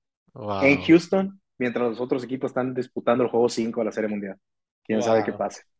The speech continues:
Speaker 1: Los gringos
Speaker 2: Pero me
Speaker 1: son una
Speaker 2: gusta, me gusta hoy
Speaker 1: increíbles.
Speaker 2: Houston.
Speaker 1: Ok.
Speaker 2: Sí, no, tiene una maña increíble. Y dos, no pudimos hablar tanto de los cambios, pero me gusta el cambio para Justin Fields con Claypool, me gusta el cambio de panorama para Hawkinson con Minnesota.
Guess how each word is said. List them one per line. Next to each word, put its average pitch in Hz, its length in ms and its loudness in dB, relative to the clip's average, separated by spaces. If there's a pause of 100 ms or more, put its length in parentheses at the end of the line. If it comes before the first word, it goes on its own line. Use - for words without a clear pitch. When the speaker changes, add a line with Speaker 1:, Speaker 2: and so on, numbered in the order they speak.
(100)
Speaker 1:
Los 107 160 -10
gringos 123 280 6
Speaker 2:
Pero - 20 6
me 123 80 6
Speaker 1:
son 123 40 8
una 147 120 6
Speaker 2:
gusta, 123 160 2
me 127 100 2
gusta 139 240 6
hoy 135 80 8
Speaker 1:
increíbles. 107 340 -2
Speaker 2:
Houston. - 60 -20 (720)
Speaker 1:
Ok. - 160 -8
Speaker 2:
Sí, 147 140 6
no, 139 320 -2
tiene 123 180 -2
una 131 120 0
maña 123 420 -4 (560)
increíble. 107 600 4
Y 135 80 10
dos, 175 500 6 (1160)
no 160 160 4
pudimos 196 280 6
hablar 160 180 6
tanto 180 180 -2
de 160 40 2
los 143 120 0
cambios, 180 460 0
pero 139 200 2
me 123 120 -6
gusta 151 280 -4
el 156 80 -2
cambio 165 480 0
para 120 560 -4 (280)
Justin 147 240 -2
Fields 165 220 0
con 127 120 -8
Claypool, 180 500 0
me 123 140 -4
gusta 156 360 -2
el 135 100 -2
cambio 147 380 0
de 123 80 -4
panorama 120 440 -2
para 120 160 -4
Hawkinson 135 460 -6
con 113 180 -8
Minnesota. 165 600 0